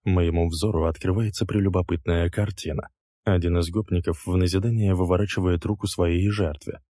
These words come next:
но младшеклашка и не думает орать от боли, хотя его плечевой сустав вывернут под таким противоестественным углом, что впору рассчитывать на вывих или перелом. При этом на лице сопляка лишь испуг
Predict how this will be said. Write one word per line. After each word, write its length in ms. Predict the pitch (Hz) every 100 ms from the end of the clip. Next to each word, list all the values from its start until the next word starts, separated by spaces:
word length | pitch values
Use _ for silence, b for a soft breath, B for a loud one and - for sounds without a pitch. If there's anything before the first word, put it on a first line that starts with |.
| _ -
но 160 | 90
младшеклашка 760 | 85 85 80 90 90 98 - 98
и 120 | 95
не 120 | 101
думает 440 | 107 101 80 82
орать 260 | 87 82 80
от 160 | 90 107
боли, 380 | 101 78 - _ _ _
хотя 320 | - 92 82
его 220 | 85 85 85
плечевой 480 | 92 87 87 87
сустав 420 | 85 92 - 90 -
вывернут 540 | 87 90 87 90 -
под 180 | 98 -
таким 360 | 90 85 107 107
противоестественным 1000 | 95 92 87 87 - 85 80 87 87 92
углом, 440 | 104 95 - - _ _ -
что 240 | - 95
впору 360 | 87 - 120 104
рассчитывать 560 | 95 - 107 95 92
на 140 | 90 82
вывих 380 | 101 90 - _
или 200 | 110 92
перелом. 560 | 92 104 110 101 - - _ _ _ _ -
При 200 | 85 87
этом 260 | 104 87 85
на 80 |
лице 300 | 87 87 98
сопляка 420 | 90 92 90 92 98
лишь 240 | 95 -
испуг 480 | 113 - 85 -